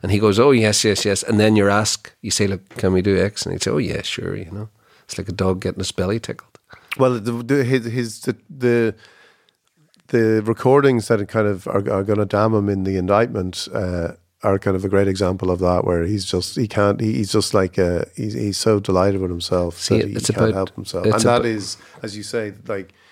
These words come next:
Speaker 2: in, in, in, like, in the court of public opinion,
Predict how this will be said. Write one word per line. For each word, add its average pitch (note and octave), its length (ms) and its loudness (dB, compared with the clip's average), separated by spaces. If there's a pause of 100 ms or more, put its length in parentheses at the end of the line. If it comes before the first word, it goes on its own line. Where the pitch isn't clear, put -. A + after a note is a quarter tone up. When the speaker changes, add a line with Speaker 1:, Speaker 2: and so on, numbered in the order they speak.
(560)
Speaker 2:
in, A#2 200 2
in, G#2+ 300 0 (100)
in, G#2 440 0 (800)
like, A2 320 -2 (180)
in B2 180 2
the G#2+ 80 0
court B2 340 4
of G#2 320 -2 (100)
public A2 340 0
opinion, A2 640 2